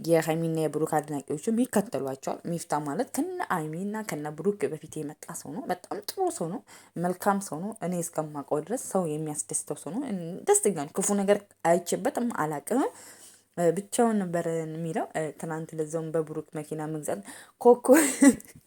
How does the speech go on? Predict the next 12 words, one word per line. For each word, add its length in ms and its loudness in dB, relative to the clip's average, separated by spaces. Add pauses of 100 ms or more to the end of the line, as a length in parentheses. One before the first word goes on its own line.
(400)
ሀይሚን 420 8
ሲያቅፋት 480 8
እሱ 180 2 (360)
ለብቻው 560 8
ደረቱ 420 6
ምናምን 400 2
እያለ፣ 320 2 (480)
በቃ 180 0 (320)
«እኔን 380 6
አሳዘንከኝ 800 6 (120)
ሚፍታ፣ 380 2
ቶሎ 260 12